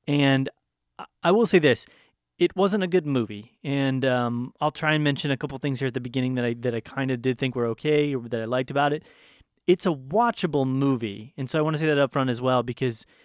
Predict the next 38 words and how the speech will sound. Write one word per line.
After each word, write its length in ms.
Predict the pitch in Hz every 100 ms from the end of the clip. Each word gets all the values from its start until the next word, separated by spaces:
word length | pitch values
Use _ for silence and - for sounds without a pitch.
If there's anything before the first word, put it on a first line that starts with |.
| _ _
it's 140 | 165 -
getting 200 | 185 156
a 40 |
lot 300 | 127 131 156 185
of 100 | -
critical 320 | 180 160 151
feedback. 460 | - 139 127 127 123
It's 100 | 120
getting 140 | 123
a 40 | 117
lot 220 | 117 135
of 40 | 139
attacks. 440 | - 131 123 -
And 80 | 127
I 40 |
think 320 | 120 160 147 _ _ _ _ _ _ _ _ _ _ -
in 140 | 160
my 180 | 156 170
opinion, 440 | 160 - 147 156 160
in 40 |
my 140 | 139 135
estimation 480 | - 143 139 147
from 140 | 127 135
a 40 |
lot 60 | 127
of 60 |
the 80 | 127
reviews 340 | 120 117 131 131
I'm 120 | 131
reading, 240 | 139 143 - _ _ _ _ _ -
most 260 | 151 175
of 60 | -
that 120 | 180
had 200 | 147 156
to 60 | 139
do 220 | 139 135
with 360 | 123 127 - - _ _ _ _ _ _ _ _ _
what 240 | 139 160